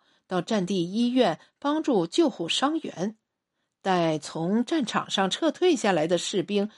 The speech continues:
写家信。当时士兵中还有许多文盲。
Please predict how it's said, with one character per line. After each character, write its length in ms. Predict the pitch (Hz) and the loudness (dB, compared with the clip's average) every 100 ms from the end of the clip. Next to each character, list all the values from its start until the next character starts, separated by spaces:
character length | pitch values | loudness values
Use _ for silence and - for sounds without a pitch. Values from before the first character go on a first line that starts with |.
| _ | _
写 260 | - 147 - | -6 -6 -4
家 240 | 214 240 | -2 -2
信。 320 | 269 - 320 - _ _ _ _ _ _ _ | 0 2 2 0 _ _ _ _ _ _ _
当 220 | 185 190 | -2 0
时 380 | - 156 170 190 | 0 0 2 2
士 260 | - 269 | 2 0
兵 260 | 190 247 277 | -2 0 0
中 220 | 233 180 - _ | 2 0 0 _
还 140 | - | -2
有 120 | 208 | 0
许 320 | 247 - 135 - | 0 -2 -6 -4
多 200 | 208 285 | 0 0
文 240 | 262 151 | 0 -2
盲。 160 | 170 | -2